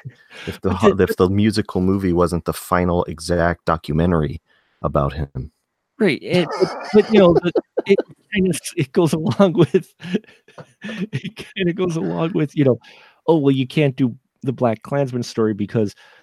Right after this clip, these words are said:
Speaker 1: it paints, you know, police in a, a, i-,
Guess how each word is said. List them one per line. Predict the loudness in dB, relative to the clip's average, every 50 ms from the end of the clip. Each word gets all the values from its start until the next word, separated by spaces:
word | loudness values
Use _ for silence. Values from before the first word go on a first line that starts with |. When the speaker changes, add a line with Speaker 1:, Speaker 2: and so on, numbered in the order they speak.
| _ _ -4
Speaker 1:
it | -4 -4 -4
paints, | -4 -2 -2 -2 -2 -4 -8 -12 -18 -20 _ _ _ _ _ _ _ -8
you | -6 -6
know, | -6 -6
police | -8 -8 -6 -2 0 0 0 0 -2 -2
in | -2 -2
a, | -2 -2 -4 -6 -8
a, | -12 -12 -12 _ _ _ _ _ -10
i-, | -10 -10